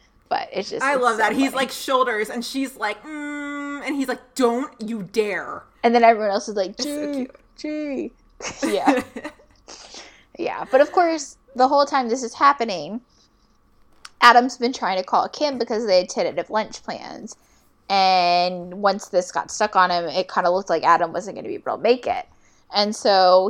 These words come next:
Speaker 1: he thinks that she's mad at him for bailing 'cause she's not picking, she's not picking up the phone. But, you know, once he doesn't pick up after the third call, like, of course, he starts to get, like, a bad feeling.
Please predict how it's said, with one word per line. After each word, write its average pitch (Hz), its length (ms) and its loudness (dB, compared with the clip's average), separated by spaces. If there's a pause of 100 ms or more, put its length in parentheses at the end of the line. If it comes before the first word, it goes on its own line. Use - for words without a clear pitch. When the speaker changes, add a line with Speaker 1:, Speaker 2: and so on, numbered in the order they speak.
Speaker 1:
he 302 160 2
thinks 247 380 -4
that 180 380 4 (100)
she's 214 240 -8
mad 262 240 4
at 277 80 -8
him 202 200 -4
for 190 140 -6
bailing 208 520 -2
'cause 208 140 -8
she's 202 200 -8
not 196 180 0
picking, 180 520 -8
she's 220 180 -12
not 226 180 -2
picking 214 240 -8
up 147 120 -12
the 202 60 -14
phone. 202 480 -4 (680)
But, 190 300 12
you 202 100 4
know, 185 100 8
once 220 380 4
he 233 240 -4 (140)
doesn't 202 320 4
pick 233 100 -6
up 190 160 2
after 180 300 -2
the 180 140 -2
third 170 340 -4
call, 180 360 6
like, 165 200 -4
of 135 140 -10
course, 151 260 -4
he - 80 -12
starts - 300 -8
to - 40 -18
get, 160 140 -8
like, - 160 -10
a - 80 -6
bad 135 320 -2
feeling. 180 400 -10